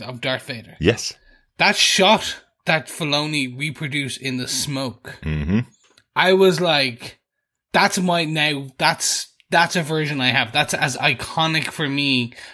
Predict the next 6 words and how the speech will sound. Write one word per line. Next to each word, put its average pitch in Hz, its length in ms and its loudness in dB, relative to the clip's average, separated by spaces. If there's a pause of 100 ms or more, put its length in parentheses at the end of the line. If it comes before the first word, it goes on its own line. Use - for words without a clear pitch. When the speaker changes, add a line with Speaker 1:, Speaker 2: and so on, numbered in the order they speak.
(160)
Speaker 1:
as 143 260 2
that 127 240 0
poster 135 580 -4
of 120 460 -4 (460)
Annie, 135 500 0 (420)
Annie 170 720 4